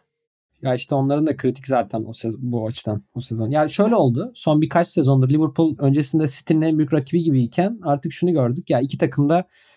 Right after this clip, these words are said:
belli bir yolun sonuna geldi. Yani takımların yenilenmesi gerekti. Onu yaparken City çok daha kusursuz gidiyor anlamda. İşte atıyorum Haaland'ı aldılar ve aslında oyun anlamında bayağı bir değişiklik var ama bir şekilde tepedeler yine.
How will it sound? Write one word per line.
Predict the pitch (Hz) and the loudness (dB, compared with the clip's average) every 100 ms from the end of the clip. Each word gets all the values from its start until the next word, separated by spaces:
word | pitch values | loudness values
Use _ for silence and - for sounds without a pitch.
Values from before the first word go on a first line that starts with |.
| _ - | _ -2
belli | 139 151 170 170 | 2 4 4 2
bir | |
yolun | 175 165 165 | 2 2 0
sonuna | 170 - 156 156 | -4 0 2 2
geldi. | 151 123 110 | 2 0 -2
Yani | 110 | -6
takımların | 113 131 131 135 | -6 -2 0 2
yenilenmesi | 131 127 131 131 131 | 2 0 0 0 -2
gerekti. | 147 117 - - 202 214 - | -2 -2 -4 -6 -6 -6 -2
Onu | 143 | 0
yaparken | 180 - 196 196 - 190 196 | 0 0 -2 0 0 -2 -2
City | 190 220 202 - 147 | -2 0 0 -4 -8
çok | - 160 | -6 -2
daha | 165 | -2
kusursuz | 165 - 160 131 165 | -2 -6 -4 -2 -2
gidiyor | 135 123 117 | 0 2 0
anlamda. | 113 110 110 180 | -2 -4 -4 -6
İşte | 196 - | -8 -8
atıyorum | 110 - - | -8 -6 -4
Haaland'ı | 147 139 131 135 | 0 0 0 2
aldılar | 127 151 156 | 2 2 2
ve | 143 147 _ _ - | 0 -2 _ _ -4
aslında | 131 131 135 - | -4 -4 -6 -2
oyun | 139 156 175 165 | 0 0 -2 -2
anlamında | 151 147 143 151 170 | 0 2 2 2 2
bayağı | 156 147 123 | 2 2 0
bir | |
değişiklik | 113 113 - - 120 | -2 -4 -8 -14 -6
var | 202 | -2
ama | 202 175 | -2 -2
bir | |
şekilde | - 143 175 | -4 -4 -4
tepedeler | 170 160 156 147 113 | -2 -2 0 2 0
yine. | 107 156 | -2 -8